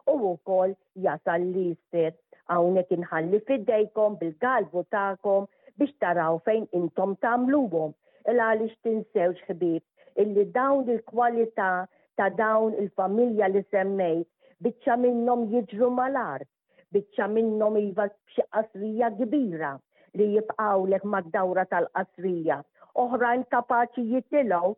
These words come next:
jixxebilku. Jien personali kultant inħalli xi waħda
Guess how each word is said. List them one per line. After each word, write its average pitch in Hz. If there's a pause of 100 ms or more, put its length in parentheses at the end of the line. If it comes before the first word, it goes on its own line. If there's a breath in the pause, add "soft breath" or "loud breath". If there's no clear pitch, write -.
(240 loud breath)
jixxebilku. 240 (280)
Jien 208
personali 220
kultant 214
inħalli 214
xi 240
waħda 262